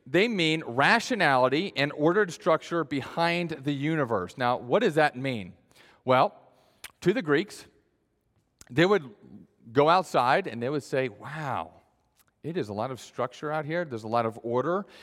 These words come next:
It is not chaotic." And if you do that, if you go outside, like science, sure, will reveal to you,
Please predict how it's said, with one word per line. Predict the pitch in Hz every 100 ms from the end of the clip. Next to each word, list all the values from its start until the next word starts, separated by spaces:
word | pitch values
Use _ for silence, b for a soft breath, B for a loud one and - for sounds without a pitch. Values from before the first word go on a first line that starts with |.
| B
It | 151 165
is | 139
not | 147 156
chaotic." | - 180 156 160 151 98 123
And | 143
if | 196
you | 208
do | 156
that, | 147
if | 151
you | 170
go | 175
outside, | 160 - 131 139
like | 139
science, | - 131 123 143 -
sure, | - 90 127
will | 156 147
reveal | 127 147 117 113 107
to | -
you, | 117 139